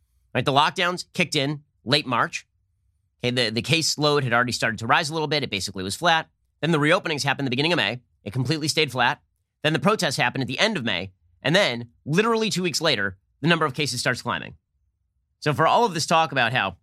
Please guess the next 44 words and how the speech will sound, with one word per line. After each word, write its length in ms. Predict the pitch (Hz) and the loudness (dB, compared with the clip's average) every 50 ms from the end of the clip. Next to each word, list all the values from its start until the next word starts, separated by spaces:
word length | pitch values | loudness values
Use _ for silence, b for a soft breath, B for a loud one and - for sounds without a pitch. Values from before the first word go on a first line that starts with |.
| _ _ _ _ _ _ _ _ _ _ _ _ _ _ _ _ - | _ _ _ _ _ _ _ _ _ _ _ _ _ _ _ _ -4
the 80 | 117 | -4
protests 340 | - - 139 127 143 143 139 | 0 0 0 2 2 0 0
did 120 | - 180 185 | 0 2 2
nothing, 240 | 202 196 - 147 | 2 2 2 -2
it 80 | 131 123 | -2 0
turns 200 | 131 143 139 117 | 0 0 0 2
out 140 | 131 120 104 | 0 0 -2
that 120 | 120 101 | -2 0
that 220 | 135 131 123 - - _ | 0 0 0 0 0 _
also 420 | 139 135 127 - 120 95 92 92 - _ _ _ _ _ | 0 0 2 0 -2 -2 -4 -4 -8 _ _ _ _ _
was 260 | 113 127 131 123 98 104 - | 0 0 2 0 0 -4 -2
not 260 | 120 127 113 98 - | 0 0 0 0 -2
true. 300 | - 120 90 67 - - _ _ _ _ _ _ _ _ _ _ _ _ _ _ _ _ _ _ _ _ _ _ _ - | -4 -4 -4 -4 -8 -14 _ _ _ _ _ _ _ _ _ _ _ _ _ _ _ _ _ _ _ _ _ _ _ 0
Also 220 | 214 247 214 247 | 2 2 2 0
worth 120 | 233 220 175 | 0 0 2
noting, 320 | 196 185 151 107 82 82 | 2 0 0 0 -2 -2
there 100 | - 131 | -4 -4
are 40 | 143 | -2
certain 240 | - 226 202 190 - | -2 -2 -2 -2 -2
states 240 | - 226 202 139 | -2 -2 -2 -2
that 100 | - 165 | -2 0
never 180 | 151 170 165 170 | 0 0 2 2
reopened, 440 | 180 185 160 156 151 208 220 202 - | 0 0 2 0 2 2 0 -2 2
and 160 | - 214 220 | 0 0 2
they're 100 | 220 226 | 2 2
having 220 | 220 214 196 185 160 | 2 2 0 0 -4
spikes 260 | - - 135 110 - | -2 0 -2 -2 -2
in 100 | 117 104 | -4 -6
cases. 420 | 110 95 82 - - 57 - - - _ _ _ _ _ _ _ _ _ _ _ _ _ _ _ _ _ _ _ | -6 -6 -6 -6 -6 -8 -12 -18 -20 _ _ _ _ _ _ _ _ _ _ _ _ _ _ _ _ _ _ _
Hey, 100 | _ 139 | _ 0
Hawaii 520 | 143 160 165 170 185 220 202 110 78 80 - _ _ _ _ _ _ _ _ _ | 0 2 4 4 4 4 2 0 -6 -10 -16 _ _ _ _ _ _ _ _ _
had 240 | 151 156 151 - - _ _ _ _ _ | 2 2 2 0 -4 _ _ _ _ _
a 60 | - 147 | -6 -6
huge 500 | - - - 202 254 262 254 196 - - | -6 -6 -2 0 2 2 2 2 0 -2
spike 380 | - - 117 82 71 - _ _ _ _ | 0 -2 -2 -2 -4 -8 _ _ _ _
in 100 | 127 151 | 2 2
number 180 | 170 170 170 175 | 4 4 4 2
of 120 | 135 113 | -2 2
covid 260 | - 175 175 180 151 | 0 0 0 0 -2
cases 280 | - 175 165 - 156 135 | -2 -2 -2 -2 -4 -4
per 140 | - - 151 | -2 -2 0
day 160 | 139 147 143 | 0 0 0
per 100 | 127 147 | 0 0
million. 360 | 156 170 151 110 76 69 - | 2 2 2 0 -2 -6 -10